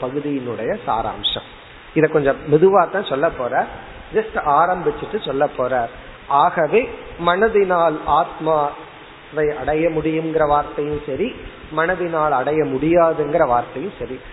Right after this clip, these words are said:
மனதினால் அடைய முடியுங்கிற வார்த்தை ஏன் சரி? பிரம்மாகார விருத்தி தேவைப்படுது, விருத்தி வியாப்தி தேவைப்படுது. மனதினால் அடைய முடியாதுன்னு ஏன் சொல்றோம்னா, அங்க பல வியாப்தி தேவையில்லை.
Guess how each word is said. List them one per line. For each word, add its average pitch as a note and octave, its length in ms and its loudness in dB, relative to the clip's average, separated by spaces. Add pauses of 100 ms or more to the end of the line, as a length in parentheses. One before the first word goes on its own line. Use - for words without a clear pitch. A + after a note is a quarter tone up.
(160)
மனதினால் A3+ 520 4
அடைய G3 320 4
முடியுங்கிற F#3 600 2
வார்த்தை E3+ 420 2
ஏன் F#3+ 280 0
சரி? D3+ 320 0 (540)
பிரம்மாகார E3 880 2
விருத்தி E3 520 -4
தேவைப்படுது, D3 720 -2
விருத்தி D3+ 340 -2
வியாப்தி F3+ 500 -2
தேவைப்படுது. C3 720 -4 (300)
மனதினால் A#3 520 4
அடைய F#3+ 340 4
முடியாதுன்னு F#3 680 4
ஏன் E3+ 200 2
சொல்றோம்னா, D#3 320 -2
அங்க F#3+ 240 -2 (100)
பல G3+ 220 -2
வியாப்தி F3+ 460 -4 (100)
தேவையில்லை. B2 440 -8